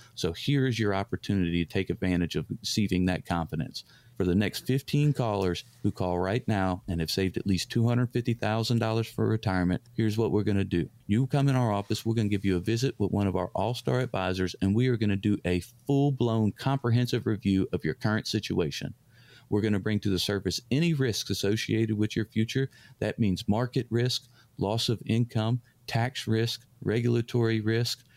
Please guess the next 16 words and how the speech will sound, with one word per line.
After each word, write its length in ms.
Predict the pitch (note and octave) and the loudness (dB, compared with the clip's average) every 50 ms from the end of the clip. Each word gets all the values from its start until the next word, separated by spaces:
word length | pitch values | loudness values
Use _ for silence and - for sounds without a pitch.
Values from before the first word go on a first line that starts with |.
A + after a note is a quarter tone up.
| - - - - - | -20 -20 -14 -4 -2
We're 120 | C3 C3+ | 0 0
gonna, 160 | B2 B2 A#2 | 2 0 0
inflationary 840 | - F2+ E2+ E2 - - B2+ C3 B2+ - - B2 A#2+ A#2 A#2 A#2 A2 | 2 0 0 0 0 -2 0 0 0 2 2 2 2 2 2 0 0
risk. 300 | A2 A#2+ A#2+ A#2+ - - - - - - - - | 0 0 0 0 -4 -8 -14 -20 -20 -14 -4 0
We're 140 | C3+ D3 | 0 2
gonna 260 | C#3 D3+ C3+ A2 G2+ F#2+ - | 4 4 2 4 2 0 0
help 320 | - A#2+ A#2+ A2 - - | 0 0 0 -2 -2 0
you 180 | A2 G#2 G2+ - - | 2 2 2 2 0
address 440 | F#2+ F2+ - - G#2+ F#2+ F#2+ - - - - | -2 -2 0 -2 -2 0 0 -4 -6 -4 -2
every 260 | A#2+ B2+ B2+ C#3 D3 | 0 0 2 2 0
single 300 | C3+ - C#3+ C#3 B2+ B2 | 0 0 2 2 2 2
risk 300 | G#2+ A2 A#2+ A#2 - - | 2 0 0 -2 -2 -2
associated 520 | G2 - - G2+ A2 A#2 - B2 B2+ B2 A#2 | -4 -2 0 0 0 0 0 0 0 2 2
with 180 | B2 A#2+ - | 0 -2 0
your 100 | - A2+ | -2 -4
future, 440 | - - A#2+ C3+ C#3 - - D#3 D#3+ | -2 0 0 0 0 0 0 0 0